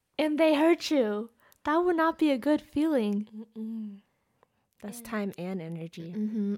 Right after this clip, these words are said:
Speaker 1: Most of the time, it's poor girls who don't know better. I honestly blame the media where girls choose these type of boys because they think that they're the ones that could change
Speaker 2: Oh,
Speaker 1: them,
Speaker 2: yeah.
Speaker 1: or it's their responsibility
Speaker 2: Mm-hmm.
Speaker 1: to make this guy better.
Speaker 2: Yeah. So why do you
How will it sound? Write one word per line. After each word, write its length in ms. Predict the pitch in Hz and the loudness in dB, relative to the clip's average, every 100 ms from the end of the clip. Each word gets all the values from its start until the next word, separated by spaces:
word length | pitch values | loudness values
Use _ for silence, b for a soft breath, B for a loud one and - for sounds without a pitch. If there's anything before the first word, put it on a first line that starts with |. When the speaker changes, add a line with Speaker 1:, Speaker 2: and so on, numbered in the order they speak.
| 220 | -4
Speaker 1:
Most 360 | 226 226 269 | -2 0 0
of 140 | - 240 | -4 -8
the 80 | 254 | -10
time, 480 | - 226 214 214 208 | -8 -6 -2 -2 -2
it's 220 | 214 - - | -6 -8 -10
poor 260 | - 226 | -2 -2
girls 260 | 220 208 208 | 0 -2 -2
who 60 | 226 | -6
don't 140 | 196 | -6
know 160 | 196 190 | -6 -6
better. 420 | 185 180 180 185 - | -6 -4 -6 -6 -6
I 80 | |
honestly 380 | 214 214 277 311 | -4 -4 -4 -6
blame 220 | 247 202 | -4 -4
the 80 | 202 | -4
media 440 | 196 190 196 208 220 | -4 -4 -2 -2 0
where 220 | 208 202 | -2 -2
girls 500 | 202 196 196 196 202 _ | -2 -2 -2 -4 -8 _
choose 300 | - 208 196 | -4 -2 -2
these 140 | 202 196 | -4 -8
type 180 | 208 208 | -8 -10
of 80 | 190 | -8
boys 280 | 180 190 | -8 -6
because 320 | - 208 202 - | -8 -8 -8 -8
they 120 | 196 | -10
think 300 | 196 196 - | -10 -14 -16
that 100 | 180 - - | -18 -16 -10
they're 200 | 180 185 | -8 -6
the 140 | 196 | -8
ones 300 | 185 180 202 | -8 -8 -8
that 120 | 208 | -8
could 160 | - 202 | -8 -8
change 400 | - 196 202 196 | -8 -6 -4 -4
Speaker 2:
Oh, 60 | |
Speaker 1:
them, 200 | 240 233 233 | -2 -2 -2
Speaker 2:
yeah. 60 | 233 | 0
Speaker 1:
or 60 | 220 | 0
it's 120 | 196 | 0
their 200 | - 190 | -2 -2
responsibility 1120 | 202 202 - 202 196 196 196 190 196 202 214 208 | -2 -4 -6 -8 -6 -8 -6 -4 -2 0 0 -2
Speaker 2:
Mm-hmm. 200 | 156 196 - | -10 -14 -4
Speaker 1:
to 440 | 214 190 180 190 b b b b 202 | 0 0 -2 -6 b b b b -2
make 280 | 202 202 - | -2 -2 -6
this 220 | 185 - | -8 -8
guy 300 | - 175 175 | -8 -8 -8
better. 480 | 151 131 131 151 185 | -10 -12 -10 -10 -12
Speaker 2:
Yeah. 120 | 170 - b b b b _ _ 226 | -14 -18 b b b b _ _ -16
So 140 | - 285 | -6 -2
why 120 | 302 | 0
do 60 | |
you 120 | 349 | 0